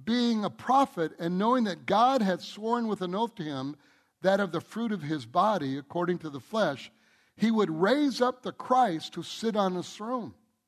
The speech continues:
He, foreseeing this, spoke concerning the resurrection of Christ, that his soul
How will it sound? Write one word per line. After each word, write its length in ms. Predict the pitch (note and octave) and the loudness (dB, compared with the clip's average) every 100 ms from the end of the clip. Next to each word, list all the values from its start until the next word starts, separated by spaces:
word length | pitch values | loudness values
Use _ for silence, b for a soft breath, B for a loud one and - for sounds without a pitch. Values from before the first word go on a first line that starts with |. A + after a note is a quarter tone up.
| _ _ _ b b b | _ _ _ b b b
He, 440 | - C#4+ A3+ F#3+ b _ | 0 2 0 -4 b _
foreseeing 720 | G#3+ G#3+ - - D#4 D4 F3+ | 0 0 0 -4 -2 -2 -2
this, 400 | C#3+ C#3+ E3+ - _ | -4 -6 -8 -12 _
spoke 460 | - - A3 A3+ A#3 | -20 -8 2 2 2
concerning 560 | A#3+ A#3 - F#3 F#3+ G3+ | -4 -4 -4 -2 -2 -2
the 100 | F#3+ | -2
resurrection 800 | D3+ D#3+ E3 G3 C3+ - - E3 | 0 0 0 0 0 -4 -6 -6
of 200 | F#3+ - | -6 -10
Christ, 760 | G#3+ G#3+ A3 C3 - - - _ _ _ _ b b b | -4 -2 -2 -4 -10 -14 -18 _ _ _ _ b b b
that 220 | F#3+ G#3+ G3 | 4 4 6
his 260 | G#3 A3 | 4 2
soul 840 | - - C#4+ D4+ B3 E3+ E3+ F3 | -4 -4 2 4 6 4 0 -2